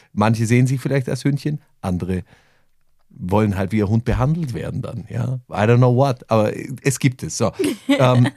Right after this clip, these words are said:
Speaker 1: und das ist dann so ein bisschen das Schwierige und ich glaub, da gibt's ganz viele Zuhörerinnen und ZuschauerInnen jetzt auch, ähm, die hier, äh, schon lang gesagt haben,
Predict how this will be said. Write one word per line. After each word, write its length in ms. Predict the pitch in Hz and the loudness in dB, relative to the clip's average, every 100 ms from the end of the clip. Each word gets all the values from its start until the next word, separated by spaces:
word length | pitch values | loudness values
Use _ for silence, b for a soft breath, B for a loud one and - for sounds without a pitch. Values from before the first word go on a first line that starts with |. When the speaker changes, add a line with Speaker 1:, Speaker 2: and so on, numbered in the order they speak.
| - - | -8 0
Speaker 1:
und 180 | 135 | 2
das 140 | 160 160 | 4 0
ist 140 | 135 | -2
dann 120 | 131 | 0
so 60 | 127 | 0
ein 80 | 127 | 0
bisschen 140 | 120 | -2
das 120 | 110 | -4
Schwierige 460 | - 165 160 151 143 | -2 -2 0 -2 0
und 160 | 123 107 | 0 0
ich 60 | |
glaub, 240 | - 113 - | -2 -4 -2
da 80 | 104 | -6
gibt's 200 | 95 - | -6 -6
ganz 200 | 120 123 | -6 -4
viele 240 | 110 101 | -4 -6
Zuhörerinnen 480 | - 127 113 110 104 | -2 0 2 0 -2
und 100 | 101 | -4
ZuschauerInnen 560 | 117 107 87 87 101 | -4 -4 -4 -2 -2
jetzt 160 | 95 90 | -2 -4
auch, 200 | 80 92 b b b - | -4 -6 b b b -4
ähm, 320 | 95 90 87 | 0 2 2
die 140 | 90 | 0
hier, 280 | 87 92 92 b b b b | -2 -2 -4 b b b b
äh, 300 | 95 90 87 | -2 -2 0
schon 180 | - 101 | 0 2
lang 160 | 107 | 2
gesagt 300 | 107 104 - | 0 -4 -2
haben, 200 | 98 98 | 0 0